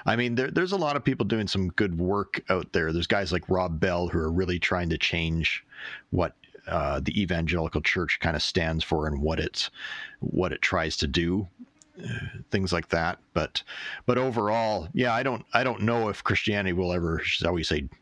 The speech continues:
die out entirely or anything like that. But, but anyway, the main question, the main thing we want to explore today is really, what is spirituality overall? And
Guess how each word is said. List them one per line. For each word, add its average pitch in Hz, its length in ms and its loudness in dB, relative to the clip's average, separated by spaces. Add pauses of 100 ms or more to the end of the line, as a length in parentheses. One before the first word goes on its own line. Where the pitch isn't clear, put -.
(100)
die 90 220 2
out 85 180 0
entirely 87 640 0
or 82 100 0
anything 85 300 0
like 78 240 0
that. - 340 0
But, - 300 -2 (580)
but 151 80 4
anyway, 160 300 0 (100)
the 135 80 2
main 160 420 0
question, - 680 0
the 107 80 4
main 127 280 2
thing 101 200 0
we 90 100 2
want 87 200 0
to 80 40 0
explore 78 460 0
today - 500 0 (160)
is 95 320 0
really, 87 500 0 (140)
what 113 580 0
is 98 540 0 (140)
spirituality 73 1160 -2 (460)
overall? - 560 -2 (640)
And 98 580 0